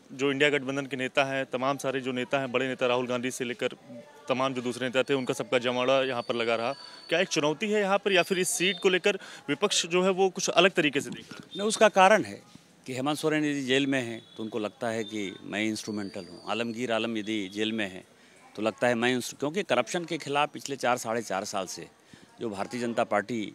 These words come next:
Speaker 2: लड़ाई लड़ रही है झारखंड में, उसमें मैं भी एक सहयोगी की भूमिका में हूँ। और संथाल पन्ना जो है बेस है, संथाल पन्ना के ही सभी नेता हैं। पंकज मिश्रा जेल गए, संथाल पन्ना के हैं। हेमंत सोरेन जी हमारे यहाँ के विधायक हैं गोड्डा से ही,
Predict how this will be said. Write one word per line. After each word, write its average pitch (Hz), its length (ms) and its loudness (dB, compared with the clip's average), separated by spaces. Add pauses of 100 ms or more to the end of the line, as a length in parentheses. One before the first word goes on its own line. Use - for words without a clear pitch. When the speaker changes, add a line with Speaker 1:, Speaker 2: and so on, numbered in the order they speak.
(260)
Speaker 2:
लड़ाई 98 220 0
लड़ 101 120 -2
रही 123 160 -2
है 117 100 4
झारखंड 90 420 -8
में, - 120 -18 (840)
उसमें 190 300 0
मैं 180 200 8
भी 208 180 8
एक 190 160 8
सहयोगी 143 440 2
की 131 140 -6
भूमिका 101 440 -6
में 80 140 -14
हूँ। 78 100 -20
और 80 80 -14
संथाल 147 420 2
पन्ना 175 240 -2
जो 170 140 -4
है 165 120 2
बेस 120 400 2
है, - 140 -16 (600)
संथाल 131 340 2
पन्ना 143 240 4
के 156 120 4
ही 156 120 4
सभी 135 260 -2
नेता 107 260 -4
हैं। 90 140 -8
पंकज 113 300 -2
मिश्रा 120 260 -2
जेल 120 220 0
गए, 117 180 0 (360)
संथाल 101 280 -2
पन्ना 107 240 -2
के 104 140 -10
हैं। 95 160 -8
हेमंत 120 220 -4
सोरेन 123 300 -2
जी 117 160 -4
हमारे 107 260 -2
यहाँ 113 140 -2
के 123 100 -6
विधायक 107 320 0
हैं 107 100 -6
गोड्डा 98 220 0
से 101 180 -4
ही, 90 60 -12